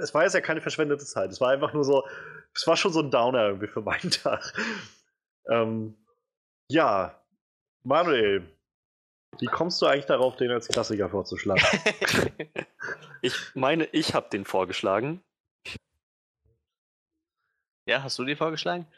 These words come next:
Speaker 3: Meine, ich hab rumgeschrieben, wir hatten doch The Green Mile auf dem Schirm.
Speaker 1: Ach so,
Speaker 3: Kann sein, dass
Speaker 1: ja.
Speaker 3: Manuel den das erste Mal erwähnt hat und wir den deswegen auf dem Schirm hatten.
Speaker 1: Deswegen hatten wir ja letzte Woche schon geguckt, so, das war, glaub ich, das.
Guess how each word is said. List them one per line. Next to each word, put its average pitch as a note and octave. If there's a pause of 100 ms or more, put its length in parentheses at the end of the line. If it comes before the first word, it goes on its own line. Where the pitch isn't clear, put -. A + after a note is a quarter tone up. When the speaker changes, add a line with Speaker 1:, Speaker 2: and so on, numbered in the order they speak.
(120)
Speaker 3:
Meine, C#3 (600)
ich -
hab -
rumgeschrieben, B2
wir G#2+
hatten C3
doch A#2
The A2+
Green A#2+
Mile G#2+
auf F2+
dem F#2+
Schirm. F2+
Speaker 1:
Ach C#3+
so, -
Speaker 3:
Kann C3+
sein, C#3
dass C3+
Speaker 1:
ja. A2+
Speaker 3:
Manuel C#3
den C3
das A#2+
erste B2+
Mal G#2
erwähnt D3
hat A2+
und G#2
wir G#2+
den G2+
deswegen G#2
auf F#2
dem F2+
Schirm G2
hatten. A#2
Speaker 1:
Deswegen B2
hatten B2
wir B2
ja A#2+
letzte A2+
Woche G2+
schon F#2
geguckt, F#2
so, F#2
das F2+
war, F#2
glaub F2
ich, -
das. -